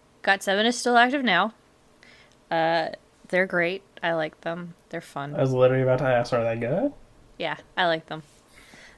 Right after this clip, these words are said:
Speaker 1: Um, I'm not, like, like, a huge, huge fan, um, just 'cause at some point I think my brain is oversaturated with following too many groups already.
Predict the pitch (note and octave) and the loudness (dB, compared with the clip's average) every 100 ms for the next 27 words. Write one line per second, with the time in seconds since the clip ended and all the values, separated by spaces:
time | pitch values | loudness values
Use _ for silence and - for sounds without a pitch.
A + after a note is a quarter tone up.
0 | _ F#3 F#3+ F3+ D#3+ - G#3 A3 B3 B3+ | _ 0 2 0 -6 2 6 10 12 12
1 | G#3 G3 G3+ F#3 F3+ E3+ - F#3 F3+ F#3+ | 8 6 4 4 4 -4 -6 -2 0 -2
2 | - - - - A#3 A3 - A#3 B3 A#3+ | -4 -12 -14 -10 -8 -6 0 0 0 -4
3 | _ _ - F#3+ F#3 F3 E3+ - - - | _ _ -6 -2 -2 -4 -10 -14 -20 -20
4 | - - - - G3 F3 - _ - D#3+ | -20 -20 -18 -10 -10 -10 -14 _ -4 -4
5 | - - E3 - E3 D3+ D#3+ D#3+ D#3 D#3+ | -4 -10 -8 -6 -6 -4 -6 -8 -8 -8
6 | D3+ D3+ D#3 D#3 E3 D#3+ D#3 - D3+ - | -6 -8 -6 -6 -6 -8 -8 -6 -6 -6
7 | D3+ D#3 D#3 D#3 _ - - D#3 D#3 D#3 | -6 -6 -8 -14 _ -12 -2 -2 -2 -8
8 | - D#3+ D#3+ E3+ E3 - E3 D#3 D#3+ F#3+ | -12 -10 -10 -10 -12 -8 -8 -6 -8 -10